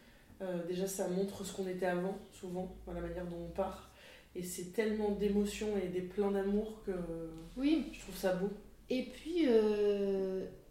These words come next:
Speaker 2: c'est quand même, euh, tu te dis lundi, alors nous, en plus, notre dernier jour, c'était lundi, mais on a fait notre pot de départ un jeudi soir. Mais de dire, parce que, euh, on était vra-, on aime les gens, hein, avec
Speaker 1: Ouais.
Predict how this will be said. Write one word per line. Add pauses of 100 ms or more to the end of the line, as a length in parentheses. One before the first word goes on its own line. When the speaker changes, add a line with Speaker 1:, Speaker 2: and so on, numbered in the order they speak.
(340)
Speaker 2:
c'est
quand
même,
euh, (400)
tu
te
dis
lundi,
alors
nous,
en
plus, (160)
notre
dernier
jour,
c'était
lundi,
mais
on
a
fait
notre
pot
de
départ
un
jeudi
soir. (720)
Mais
de
dire, (300)
parce
que,
euh, (800)
on
était (160)
vra-, (160)
on
aime
les
gens,
hein,
avec
Speaker 1:
Ouais.